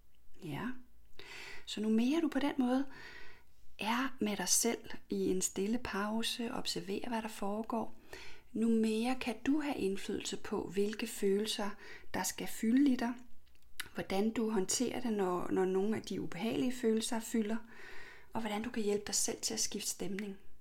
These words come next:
Og det er også derfor, som jeg sagde indledningsvis, så er det så super vigtigt at, at flytte opmærksomheden væk fra det ydre og ind på dit indre. For det er herinde, du for alvor kan dyrke en fred,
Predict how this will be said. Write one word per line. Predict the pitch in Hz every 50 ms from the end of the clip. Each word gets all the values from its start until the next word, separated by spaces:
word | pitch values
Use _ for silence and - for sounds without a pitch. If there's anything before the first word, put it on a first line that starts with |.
| - - - - - - - - - - - - - - - - - - - - - - -
Og | - 226
det | 226
er | 220
også | 233 - - -
derfor, | - 240 - - - - 214 220
som | - - 220 202
jeg | 190 196
sagde | - - 190 190 202 -
indledningsvis, | - 202 196 208 214 208 214 - 214 - -
så | - - -
er | - 220 220
det | - 254
så | - 277
super | - - - - 320 330 - 269 240
vigtigt | 233 190 190 - - - 220 214 - - -
at, | 190 190 185 185 -
at | - 196
flytte | - - - 220 240 247 262 254 - - - - - - - - - - - - - -
opmærksomheden | 190 202 - 190 190 190 226 226 - - 247 233 240 - 214 208 208
væk | 220 220 220
fra | - - - 240
det | 247 226 -
ydre | 233 240 254 262 269 269 285 - - - - - -
og | - - - - -
ind | 226 247 - - -
på | - 240
dit | - 214 202 196
indre. | 185 180 180 170 - 180 175 - - - - - -
For | - -
det | 226 233
er | 220
herinde, | - - 285 - - - 208 196 202 214
du | 220 214
for | - 214 202 -
alvor | - 226 226 240 254 247 254 214 - - - - - - - - - - - - - -
kan | - 254 240 - - -
dyrke | 202 214 214 208 214 214
en | 202 202 185
fred, | 196 - - - 196 180 180 175